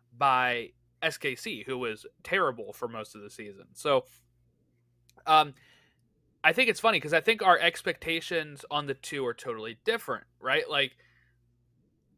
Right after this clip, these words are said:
San Jose, they were hot for a while, and I was like, "Oh, good for them. They're doing pretty well." And then you kind of ignore, like, okay, they kind of slipped off near the end. And then really had an awful playoff game, nil-nil.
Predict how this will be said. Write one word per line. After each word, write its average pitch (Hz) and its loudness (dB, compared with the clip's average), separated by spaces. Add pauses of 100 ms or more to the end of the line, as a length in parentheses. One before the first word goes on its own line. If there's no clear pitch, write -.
(120)
San 214 2
Jose, 156 4 (240)
they 151 0
were 143 -2
hot - 2
for 139 -2
a 127 2
while, 123 0
and 135 -8
I 135 -4
was 131 -6
like, 143 -6
"Oh, 311 2
good 302 -6
for 311 -8
them. 160 0
They're 202 -8
doing 285 -6
pretty 285 -2
well." 196 0 (360)
And 185 0
then 233 2
you 220 -2
kind 220 4
of 190 0
ignore, 165 2
like, 127 2
okay, - -2
they 120 0
kind 139 -2
of 120 -10
slipped 135 -6
off 117 -2
near 110 -10
the 107 -6
end. 98 -12 (1900)
And 170 2
then 175 4 (100)
really 190 6
had 151 6
an 135 4
awful 147 0
playoff 123 -2
game, 120 -6
nil-nil. 127 -2